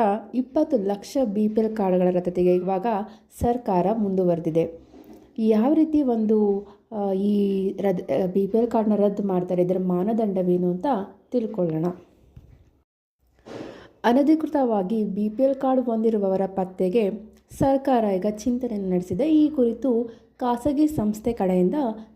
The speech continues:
ಸರ್ವೆ ನಡೆಸಲು ಮುಂದಾಗ್ತಾ ಇದೆ. ಪ್ರಸ್ತುತ ರಾಜ್ಯದಲ್ಲಿ ರಾಷ್ಟ್ರೀಯ ಆಹಾರ ಭದ್ರತಾ ಕಾಯ್ದೆ ಪ್ರಕಾರ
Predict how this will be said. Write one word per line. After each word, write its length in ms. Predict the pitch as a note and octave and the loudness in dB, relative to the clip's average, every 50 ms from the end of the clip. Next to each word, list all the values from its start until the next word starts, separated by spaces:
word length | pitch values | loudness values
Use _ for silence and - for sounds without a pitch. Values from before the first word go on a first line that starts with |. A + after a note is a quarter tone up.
| - - | -4 -2
ಸರ್ವೆ 280 | D4 D4 D4 C#4 C#4 | 0 0 2 2 2
ನಡೆಸಲು 420 | A#3+ G#3 F#3 F3+ - - F#3+ C#4 D#4 | 2 2 -2 -2 -2 -2 -2 0 0
ಮುಂದಾಗ್ತಾ 560 | C4+ B3+ G#3+ G3+ G3 F#3 F3+ F#3 - F#3 E3+ | 0 2 2 0 0 -2 -2 -4 -2 -2 0
ಇದೆ. 460 | E3 D#3+ E3 E3 - - - - - _ _ _ | 0 0 0 -2 -4 -6 -14 -20 -20 _ _ _
ಪ್ರಸ್ತುತ 420 | - D#4 D#4+ D#4+ D#4+ F4 D#4 D#4+ E4 D4+ | 2 2 2 2 0 -2 0 2 2 2
ರಾಜ್ಯದಲ್ಲಿ 760 | A#3+ G3+ F#3 F3+ G3+ F#3+ F#3 G3 G3 B3+ D#4 C#4+ A#3 A3+ A3+ | 2 2 0 0 -2 -2 -2 -2 0 2 2 0 0 -2 -4
ರಾಷ್ಟ್ರೀಯ 600 | A3 G3+ G3 F#3+ G#3+ G#3+ - - C#4+ C#4 C#4+ C#4+ | -4 -4 -4 -4 -4 -4 -6 -4 -2 -2 -2 -2
ಆಹಾರ 440 | C#4+ B3 A3 G#3+ G#3+ G#3+ B3+ C4+ D4 D4+ | -2 -2 -4 -4 -4 -2 -2 0 0 0
ಭದ್ರತಾ 540 | B3+ A3 A3 F#3 G3+ G3+ G3+ G#3 G#3+ A3 A3+ | 2 2 0 2 2 0 0 0 0 0 -2
ಕಾಯ್ದೆ 440 | A3 A3 A3 F#3+ F#3 F3+ F3+ F#3+ F#3+ | -2 -2 -2 0 0 2 2 0 -2
ಪ್ರಕಾರ 400 | F#3 - G3+ - - E3+ F3 | -2 -2 -6 -4 -2 -2 -2